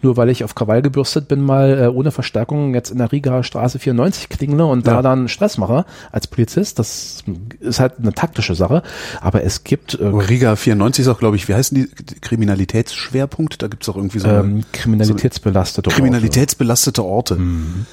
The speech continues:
Speaker 2: Aber die waren geheim, oder? Irgendwas war, ich krieg's nicht
Speaker 1: War,
Speaker 2: zusammen.
Speaker 1: war, hat man jetzt, äh, veröffentlicht.
Speaker 2: Ah, okay.
Speaker 1: Mhm, da haben ja viele Innenpolitiker, ähm, jahrelang, äh, sind sie ja den, der Innenbehörde ordentlich auf den Sack gegangen,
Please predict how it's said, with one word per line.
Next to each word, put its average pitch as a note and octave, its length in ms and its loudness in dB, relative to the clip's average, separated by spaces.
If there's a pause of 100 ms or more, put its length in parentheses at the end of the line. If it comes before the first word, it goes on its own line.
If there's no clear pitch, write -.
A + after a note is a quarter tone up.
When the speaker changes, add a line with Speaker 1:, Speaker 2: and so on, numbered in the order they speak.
(440)
Speaker 2:
Aber G2+ 140 0
die G2 100 0
waren C3 180 2
geheim, A2+ 380 0
oder? B2 260 -4 (1080)
Irgendwas B2 320 2
war, A#2+ 140 2
ich A2 80 0 (100)
krieg's - 240 -10
nicht G#2+ 60 2
Speaker 1:
War, A2 120 4
Speaker 2:
zusammen. F#2+ 220 2 (120)
Speaker 1:
war, G2 180 2
hat G2 160 -2
man G2 100 2
jetzt, - 320 -2
äh, F2+ 260 2 (1160)
veröffentlicht. F2 680 0
Speaker 2:
Ah, B2 120 2
okay. F2 200 -2 (180)
Speaker 1:
Mhm, D#2+ 260 -4
da F2 100 4
haben F#2+ 140 2
ja F2+ 80 4
viele G2 280 2
Innenpolitiker, G2+ 800 2
ähm, G2 220 -2 (420)
jahrelang, G#2 600 2
äh, G2 320 4 (420)
sind A2 260 0
sie A2 120 0
ja G#2 160 4
den, G2+ 420 0
der G#2+ 160 2
Innenbehörde A2 420 2
ordentlich G#2+ 240 0
auf F#2+ 60 -2
den F#2 80 -2
Sack G#2 180 0
gegangen, A2 420 2